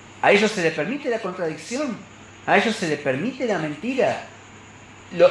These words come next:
la, el trabajo, el, la obra en la costanera, ¿no sería un negociado, como ellos dicen que fue la Plaza Alberdi, eh, algunos, eh,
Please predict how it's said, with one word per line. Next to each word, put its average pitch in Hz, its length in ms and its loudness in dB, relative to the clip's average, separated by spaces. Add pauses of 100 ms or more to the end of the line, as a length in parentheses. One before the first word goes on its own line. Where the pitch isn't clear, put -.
(300)
la, 156 760 0 (120)
el 160 200 -4
trabajo, 190 500 0
el, 160 460 0
la 160 140 6
obra 247 340 6
en 180 100 -4
la 170 140 -2
costanera, 165 680 -2
¿no 190 120 2
sería 247 360 4
un 202 120 4
negociado, 185 840 2
como 151 220 -2
ellos 170 220 -2
dicen 185 260 -4
que 147 120 -2
fue 185 300 4 (880)
la 120 160 -2
Plaza 151 280 0
Alberdi, 143 920 2
eh, 127 320 2
algunos, 135 760 -2 (580)
eh, 113 560 -4